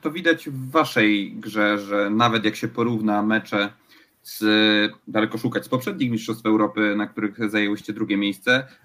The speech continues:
a, e, jak się porówna z tym, co dzisiaj prezentujecie, to już naprawdę odkładając na bok wyniki, jakość, styl gry zmienił się diametralnie,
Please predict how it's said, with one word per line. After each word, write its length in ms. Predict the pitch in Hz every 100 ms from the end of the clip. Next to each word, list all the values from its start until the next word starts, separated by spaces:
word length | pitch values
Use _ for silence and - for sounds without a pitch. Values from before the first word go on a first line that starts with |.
| -
a, 220 | 110 107
e, 80 | - - 110 - 110 113 95
jak 140 | 104 110
się 100 | 123
porówna 360 | 123 123 113
z 60 | 110
tym, 140 | 120
co 100 | 120
dzisiaj 240 | 120 123 113
prezentujecie, 640 | 113 113 113 113 113 127
to 280 | 123 123 120
już 420 | 127 123 - 113 - _
naprawdę 440 | 143 151 175 147 143
odkładając 520 | 139 147 147 143 127
na 140 | 135
bok 200 | 131 131
wyniki, 640 | 127 135 151 - 123 127 123 _ -
jakość, 500 | 135 131 110 - -
styl 360 | - 147 135
gry 300 | 123 127 131 113
zmienił 380 | 117 127 131 127
się 140 | 135
diametralnie, 1080 | 120 123 139 135 127 127 110 110 120 156